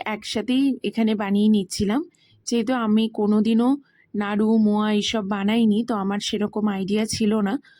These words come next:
তো এখানে মা, ছোটো মা আমাকে শিখিয়ে দিচ্ছিল, আর আমি কোনোদিনও পাক দিতেও জানতাম না, তো একটু ভয়ও পাচ্ছিলাম, তো তার জন্যই ওরা আমাকে দেখিয়েও দিচ্ছিল। তো সমস্ত কিছু তো ধীরে ধীরে শিখবো,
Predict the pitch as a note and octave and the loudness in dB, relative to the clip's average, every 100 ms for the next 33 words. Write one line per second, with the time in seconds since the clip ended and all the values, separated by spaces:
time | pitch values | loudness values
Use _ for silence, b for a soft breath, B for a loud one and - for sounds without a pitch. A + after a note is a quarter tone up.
0 | b b - G3+ F#3 G#3+ G#3+ G#3 F#3+ G3 | b b -4 -2 0 0 2 2 0 -4
1 | G3+ G#3+ G#3 G3+ G3 F#3+ A3 G#3+ G#3+ F3+ | -4 -4 -4 -2 -4 -4 -4 -4 -4 -2
2 | G#3+ G#3+ F#3+ - - F#3+ A3 C#4+ B B | 0 2 0 -4 -4 -2 -2 -4 B B
3 | B F#3 F#3 G3+ G#3 - G#3 G#3 G#3 A3+ | B -8 -2 0 0 0 0 2 2 0
4 | A3+ F#3 F3+ F3 G#3 A#3+ B3+ A#3 G3 F#3 | -2 -4 -6 -4 -2 0 0 0 -2 -4
5 | G#3 G3+ F#3+ B3+ b b b b - G3 | -2 0 0 -2 b b b b -4 -4
6 | G3+ A3+ F3 F#3 F#3+ A3+ A3 G3+ - A3 | -2 -2 -2 -2 -2 -2 -2 -6 -4 -2
7 | F#3+ G3 D4 b b b b _ F3 F3 | -2 -2 -6 b b b b _ -6 -6
8 | E3+ D#3 - - G3 F#3 G3 G#3 G#3 C#4+ | -6 -8 -10 -10 -6 -4 -2 2 2 2
9 | F4 _ - F#3+ G3 F#3 A3 F#3 F3 - | -2 _ -6 -4 -4 -2 -2 -2 -4 -2
10 | G#3+ A3 G3 F3+ - G3 C4 E4+ b b | 0 2 0 -2 -4 -2 -2 -6 b b
11 | _ A3+ - G#3+ A3 A3+ B3+ B3 A3+ A#3 | _ -6 -2 0 0 0 -2 -2 -2 -2
12 | B3+ G#3+ G#3+ G#3 A3 A3+ A3+ G#3+ F3 F3 | 0 2 2 2 2 0 0 -2 -4 -2
13 | G#3+ | -4